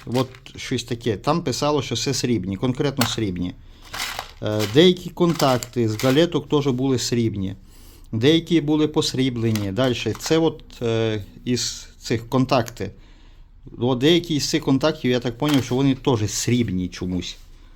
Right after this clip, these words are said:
Не знаю. От, як це переробити так, щоб не ділити, не крутити, не вертіти?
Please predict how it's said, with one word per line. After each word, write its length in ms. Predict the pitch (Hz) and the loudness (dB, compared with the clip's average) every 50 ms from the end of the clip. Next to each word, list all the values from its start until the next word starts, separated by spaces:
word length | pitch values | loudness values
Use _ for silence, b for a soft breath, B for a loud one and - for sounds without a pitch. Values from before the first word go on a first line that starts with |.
| b b b - - | b b b -12 -8
Не 180 | 104 101 98 | -6 -4 -4
знаю. 300 | 95 104 107 101 95 92 - B B B B B B B B B B | -4 -4 -4 -4 -4 -4 -6 B B B B B B B B B B
От, 160 | 123 123 113 117 - | 0 0 0 0 2
як 280 | 123 170 202 190 - - | 4 4 4 4 4 4
це 140 | - 156 | 4 4
переробити 720 | 151 139 131 131 135 127 123 123 113 120 143 185 190 - 147 | 4 4 2 2 4 4 4 2 4 4 2 2 2 -2 -4
так, 260 | - - 147 139 - | -2 2 2 2 2
щоб 280 | - - 123 110 120 117 | 0 -2 -2 0 0 2
не 140 | 120 123 117 | 2 2 2
ділити, 680 | 110 117 151 151 135 131 135 139 135 131 127 - 117 | 2 2 2 4 4 6 6 6 6 4 2 0 0
не 120 | 123 127 | 0 0
крутити, 600 | 123 - 131 127 123 117 135 135 135 131 - 123 | -2 -4 -4 -6 -4 0 2 2 2 2 2 2
не 160 | 120 120 120 117 | 2 4 4 4
вертіти? 500 | 117 117 117 - 127 120 110 - - | 2 0 0 0 0 0 0 0 -2